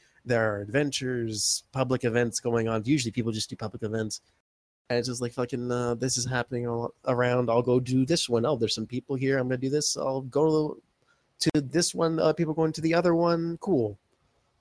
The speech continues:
And then there's always people around. And then I'm just doing things that randomly come out. Oh, I want to explore this cave now. There's a cave I can go to here. Oh, there's loot at the end of the cave. You know, stuff like that.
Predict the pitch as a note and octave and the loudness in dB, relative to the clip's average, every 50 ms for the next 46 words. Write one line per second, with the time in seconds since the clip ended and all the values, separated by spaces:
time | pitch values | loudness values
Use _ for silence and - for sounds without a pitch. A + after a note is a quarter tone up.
0 | _ _ _ _ _ C#3 C#3 D3 D3 C#3+ D3 C3+ C#3+ C#3+ C3+ C#3+ D3 D3 D3 - | _ _ _ _ _ 2 4 4 2 2 2 2 2 2 2 2 2 2 0 2
1 | - F3 E3+ - C3 B2+ A#2+ A#2 A#2 A2 A2 A2 G#2+ A2 A2 A2 A2+ A2+ A2 A2+ | 0 -2 0 2 4 4 4 4 4 0 -2 -4 -4 -4 -2 0 0 0 -2 -4
2 | A2+ A2+ B2 A2+ - - C3 C3 C3 B2+ C3+ B2+ A#2+ C3 - - C3 C3+ C3+ C3+ | -4 -2 0 -2 0 2 2 2 2 2 0 0 0 0 0 0 0 0 0 0
3 | C3 C3+ C3 - D3 D3 C#3+ B2 - C3+ C3+ B2+ A#2 A#2 B2 B2+ B2 A#2+ A#2+ - | 0 -2 -2 -2 -2 0 0 2 4 4 6 6 6 4 2 0 0 0 -2 -2
4 | - C#3+ C#3 C3+ C3+ B2+ - - E3+ E3 D#3+ E3+ E3+ E3 D#3+ D#3+ D#3 E3+ E3+ - | 0 2 2 2 2 0 -2 -2 -4 -4 -2 0 0 4 4 4 4 2 0 0
5 | G#3 G#3 G3+ F3 D#3+ C3+ - B2+ A#2+ B2 A#2+ A#2+ A#2+ A#2 A2 G#2+ A#2 A2 G#2+ G#2 | 2 4 4 6 4 4 2 4 4 6 6 6 4 2 0 0 0 0 0 -2
6 | G2+ - _ _ _ _ _ _ - C#3+ D3+ - - C#3 C#3 C3 C3+ D3 - G3+ | -4 -10 _ _ _ _ _ _ -4 -4 -2 0 0 0 0 0 -2 -2 -2 0
7 | F#3 D3 C#3 - B2+ B2 A#2 A2 A#2 G#2+ G#2 - - B2 A#2 A2+ A2 G#2+ G#2+ G#2 | 0 0 0 0 0 -2 -2 -2 -2 -6 -6 -2 0 2 2 2 2 -2 -4 -8
8 | - - - D3+ D3+ C3 B2+ B2+ B2 - - B2 - C3+ B2+ - A#2+ G#2 G2+ - | -12 -6 -2 2 2 4 4 4 2 -2 -6 -6 -4 -4 -4 -2 -4 -4 -6 -8